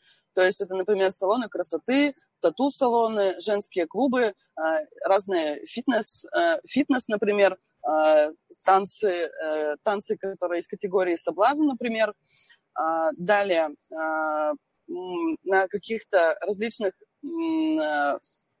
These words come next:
форумах, например, нейромаркетинг мы вставали, э, который при поддержке торгово-промышленной палаты проходил, э,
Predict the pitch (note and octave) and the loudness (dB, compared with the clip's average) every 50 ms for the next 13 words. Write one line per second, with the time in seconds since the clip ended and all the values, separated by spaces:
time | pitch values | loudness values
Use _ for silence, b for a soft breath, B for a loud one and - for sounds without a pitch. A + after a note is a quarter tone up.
0 | _ _ - - - _ - - - A#3 D4 F4 E4+ C#4 G#3+ - - - - F#3 | _ _ -20 -20 -20 _ -6 2 4 6 6 6 6 4 4 2 -2 -8 -8 -6
1 | F3 F#3 F3+ G3 F#3+ F#3 F#3 G3 G3+ F#3+ F#3 F3+ F#3+ B3 E4+ - - - B3+ B3 | -4 -4 0 0 0 0 0 0 0 0 0 0 -2 -4 -4 -6 -10 -10 -10 -6
2 | - B3+ A#3+ A3+ G#3+ - - A#3 G#3 A3 A3 G#3 G3+ F#3 F#3 - b b b b | -4 -4 -4 -6 -6 -6 -6 -2 0 2 2 2 2 2 0 -2 b b b b
3 | b _ - E3 E3+ E3+ E3+ E3+ - G#3 F#3+ G3 G3+ G#3 - G3 F#3+ - G3 F3 | b _ -4 0 0 2 0 0 -2 -4 -2 -2 -2 -2 -2 -6 -6 -6 -4 -2
4 | F#3+ F#3 - - - G#3 - F#3 F3 F3+ F3+ F3 - - F#3 F#3+ G3 - - F3+ | -2 -2 -2 -4 -14 -10 -8 -4 0 0 0 0 0 -4 -4 -4 -4 -4 -4 -4
5 | E3+ - F3 E3+ E3+ E3+ F3+ - - F3 - G3+ F3+ E3+ E3 D#3+ D#3+ E3 _ _ | 0 2 4 4 4 2 0 -8 -8 -8 -6 -6 -4 -2 0 -2 -2 -2 _ _
6 | b b b b b b _ _ - D#3+ D3+ D3+ D#3 D#3 | b b b b b b _ _ -8 -6 -4 -2 -2 -4